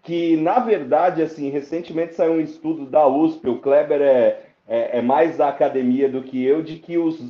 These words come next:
os estudantes que entram por cotas, tanto raciais quanto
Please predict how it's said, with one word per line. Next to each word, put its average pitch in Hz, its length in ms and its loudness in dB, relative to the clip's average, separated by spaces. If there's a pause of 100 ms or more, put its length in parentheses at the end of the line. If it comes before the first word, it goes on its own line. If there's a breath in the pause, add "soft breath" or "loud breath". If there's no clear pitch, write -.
os 123 160 -8
estudantes 151 640 -2
que 143 240 -4
entram 175 340 -2
por 165 320 -4
cotas, 135 520 0
tanto 170 380 -2
raciais 143 1000 0 (300 soft breath)
quanto 185 560 -4